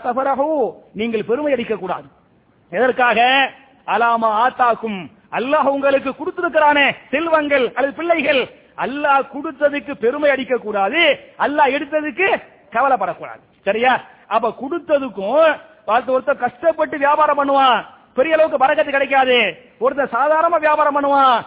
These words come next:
பரக்கத்து என்ன செய்யும்? கிடைச்சிரும். அப்ப எல்லாத்துக்கும் யார் காரணம்? அல்லாஹ் தான் காரணம். அல்லாஹ்வுடைய நாட்டம், அல்லாஹ்வுடைய எல்லாமே அல்லாஹ் தான் காரணம். அப்ப அவன் எடுத்து கொண்டதற்காக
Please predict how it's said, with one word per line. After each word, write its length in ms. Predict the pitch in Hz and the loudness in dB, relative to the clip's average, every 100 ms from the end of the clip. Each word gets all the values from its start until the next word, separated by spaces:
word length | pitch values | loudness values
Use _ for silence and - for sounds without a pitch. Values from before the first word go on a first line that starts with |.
| - | -2
பரக்கத்து 300 | 208 311 302 | 0 0 0
என்ன 100 | 294 285 | -4 -4
செய்யும்? 440 | 277 262 247 208 - | 0 2 2 0 -4
கிடைச்சிரும். 580 | - 339 320 294 262 208 - _ _ | 0 0 2 0 2 0 -4 _ _
அப்ப 140 | 233 226 240 | -2 -2 -2
எல்லாத்துக்கும் 500 | 311 330 311 311 277 | 2 0 0 0 2
யார் 220 | 311 277 | 2 2
காரணம்? 420 | 285 277 269 247 208 135 _ _ 175 | 0 2 2 2 0 -4 _ _ -6
அல்லாஹ் 420 | 262 302 320 320 330 | -2 2 4 4 4
தான் 180 | 330 | 2
காரணம். 340 | 294 294 302 269 | 2 0 2 -2
அல்லாஹ்வுடைய 440 | 277 311 302 302 277 | 0 0 0 0 -2
நாட்டம், 400 | 269 269 311 285 | -2 0 0 0
அல்லாஹ்வுடைய 440 | 294 294 285 262 | 2 0 0 -4
எல்லாமே 240 | 285 320 311 | 0 0 0
அல்லாஹ் 220 | 320 320 | 0 0
தான் 140 | 302 285 | 2 2
காரணம். 380 | 269 262 240 - - _ | 2 2 0 -2 -12 _
அப்ப 580 | 196 180 180 208 285 277 - _ _ | -6 -4 -2 2 2 0 -4 _ _
அவன் 480 | 180 233 240 226 202 | 0 0 0 -4 -4
எடுத்து 400 | 226 302 339 320 | -4 -4 -4 -4
கொண்டதற்காக 960 | 302 285 277 262 254 247 233 226 233 | -2 2 2 2 2 2 4 4 4